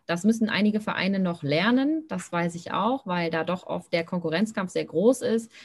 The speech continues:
ähm, wo er es aus meiner Sicht gar nicht sein muss. Und ich glaube auch, das Thema,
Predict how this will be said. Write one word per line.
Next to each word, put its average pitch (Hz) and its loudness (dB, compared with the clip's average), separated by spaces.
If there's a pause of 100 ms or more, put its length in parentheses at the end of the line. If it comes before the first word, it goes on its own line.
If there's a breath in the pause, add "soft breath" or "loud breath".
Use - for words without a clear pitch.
(180 soft breath)
ähm, 170 2
wo 180 6
er 185 6
es 185 0
aus 175 -2
meiner 175 2
Sicht 175 -2
gar 147 0
nicht 151 -2
sein 151 -2
muss. - -8
Und 175 -2
ich 180 -4
glaube 190 0
auch, 185 -2
das 185 -4
Thema, 185 0